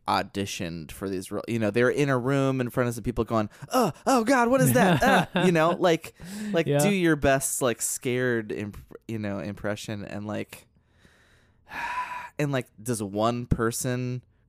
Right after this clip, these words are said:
Speaker 1: quit per episode? Like, how do you make that just happen? I
Speaker 2: Mm-hmm.
Speaker 1: don't know. Which, but I don't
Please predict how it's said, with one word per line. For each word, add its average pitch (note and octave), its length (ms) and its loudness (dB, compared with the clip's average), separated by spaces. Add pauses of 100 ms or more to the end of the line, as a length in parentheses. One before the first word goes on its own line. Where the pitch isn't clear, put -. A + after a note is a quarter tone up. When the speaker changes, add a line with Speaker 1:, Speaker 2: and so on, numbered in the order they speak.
(100)
Speaker 1:
quit - 400 0 (160)
per B2+ 340 0 (100)
episode? C#3+ 640 0
Like, C3 180 -2
how F3+ 120 -6
do D#3+ 60 -4
you C#3+ 100 -4
make B2 180 -6
that G#2+ 280 -2
just - 220 -14
happen? G2+ 580 -6 (320)
I C3+ 40 -4
Speaker 2:
Mm-hmm. B2 140 4
Speaker 1:
don't G#2 100 2
know. F#2 240 -4
Which, A#2+ 220 0 (140)
but - 240 0 (340)
I B2 100 2
don't C3 200 -2